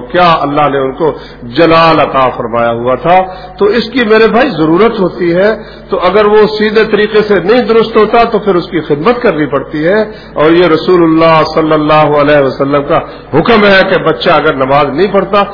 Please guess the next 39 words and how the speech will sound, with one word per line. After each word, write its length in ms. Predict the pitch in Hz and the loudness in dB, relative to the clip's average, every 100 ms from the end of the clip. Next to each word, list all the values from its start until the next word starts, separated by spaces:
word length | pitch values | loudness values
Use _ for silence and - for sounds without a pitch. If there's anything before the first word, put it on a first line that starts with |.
| - - | -14 -6
اس 120 | 202 | -2
کو 100 | 240 233 | 0 2
مارو۔ 640 | 262 277 254 - - - - - - - | 4 4 2 -2 -14 -18 -20 -20 -10 -4
اب 140 | 175 | -2
یہ 180 | 175 233 240 | 2 4 4
مارنا 760 | 226 226 226 247 247 - - - - | 4 4 4 2 2 -2 -12 -16 -12
یہ 220 | 143 170 190 | -4 0 2
ہمارے 280 | 180 180 | 4 2
لیے 200 | 185 196 185 | 4 2 2
ثواب 380 | 175 156 170 - | 2 2 2 0
کا 80 | 156 | -2
باعث 400 | 131 135 139 185 | 2 2 2 0
ہے، 120 | 190 185 - - | 0 -2 -14 -10
روز 380 | 151 185 226 233 | 0 2 4 2
نہیں 140 | 285 | 2
مارنا 360 | 302 214 196 196 | 2 2 2 2
پڑے 300 | 190 185 175 | 2 2 2
گا۔ 260 | 160 127 - - - - - - | 2 0 -2 -12 -20 -20 -20 -8
یہ 180 | 143 196 | 0 0
کہتے 320 | 214 220 226 | 2 2 2
ہیں 80 | 233 | 4
نا، 200 | 240 226 - - - | 2 0 -4 -16 -10
یہ، 240 | 156 165 | -4 -2
یہ 280 | 160 165 175 | -2 -4 -2
ہمارے 420 | 165 156 151 170 | -2 0 0 0
جو 180 | 160 165 | -2 -4
ظالم 640 | 123 - 117 139 165 180 | -4 -6 0 2 2 0
حکمران 400 | 165 175 170 180 | 0 0 2 2
ہیں 80 | 180 | 2
کہتے 340 | 180 185 208 202 | 0 0 2 2
ہیں، 100 | 185 - - - | 2 -2 -16 -8
"لو 340 | 120 160 180 | 0 2 2
جی 80 | 208 | 2
ہم 360 | 202 190 208 208 | 2 2 2 0
سارا 380 | - 180 202 208 | 0 2 4 4
ملک 280 | 214 208 214 - - - - | 2 2 0 0 -10 -14 0
ٹنڈا 260 | 254 277 311 | 2 4 2
کر 300 | 285 277 | 2 0
دیں"، 120 | 269 | 0